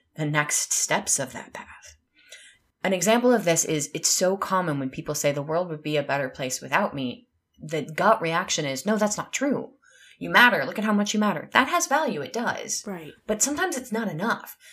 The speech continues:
Speaker 1: 'cause your brain is ruminating and your brain is not logical in this place, right? We remember from season one, if your amygdala is activating, logic has left the building.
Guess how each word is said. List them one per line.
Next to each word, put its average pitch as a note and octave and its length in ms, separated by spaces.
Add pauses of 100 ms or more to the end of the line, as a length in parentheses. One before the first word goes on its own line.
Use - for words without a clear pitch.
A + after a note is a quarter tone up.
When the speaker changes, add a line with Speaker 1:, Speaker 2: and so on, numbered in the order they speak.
(140)
Speaker 1:
'cause A3 160
your A3 100
brain A#3+ 400 (240)
is G#3 160
ruminating G3 760
and G#3+ 140
your A#3 100
brain C4+ 560
is D4+ 200
not G#3+ 320
logical E3+ 500
in B2+ 80
this A#2 140
place, B2 320
right? E3 240
We G#3+ 140
remember F#3 380
from D#3+ 200
season F3 320
one, G#3 180
if - 100
your F3 160
amygdala G3+ 380
is B3+ 100
activating, A3+ 540 (260)
logic A#3 440
has B2 120
left - 460
the A#3+ 80
building. A3+ 320